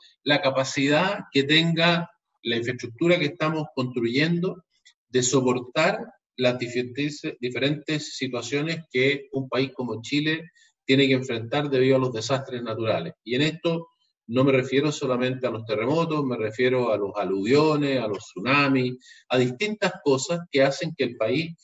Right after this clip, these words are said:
con mucha facilidad quede desconectado, ¿no? Eh,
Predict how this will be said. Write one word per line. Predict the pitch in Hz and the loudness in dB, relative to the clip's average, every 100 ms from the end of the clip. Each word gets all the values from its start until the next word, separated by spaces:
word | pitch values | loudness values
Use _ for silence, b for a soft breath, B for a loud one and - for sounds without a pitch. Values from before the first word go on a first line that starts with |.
| b _ - | b _ -6
con | 90 | -2
mucha | 127 226 233 220 | 0 0 -2 -4
facilidad | 170 - 135 127 139 170 170 | -4 -2 0 2 2 0 -4
quede | 139 139 147 151 - - | 0 4 4 2 -4 -4
desconectado, | 151 - 160 151 - - 180 - _ _ _ | -4 -2 -4 -4 -2 -2 -2 -6 _ _ _
¿no? | - - _ _ _ _ _ _ _ | -18 -18 _ _ _ _ _ _ _
Eh, | - 101 95 95 - | -8 -4 -2 -2 -6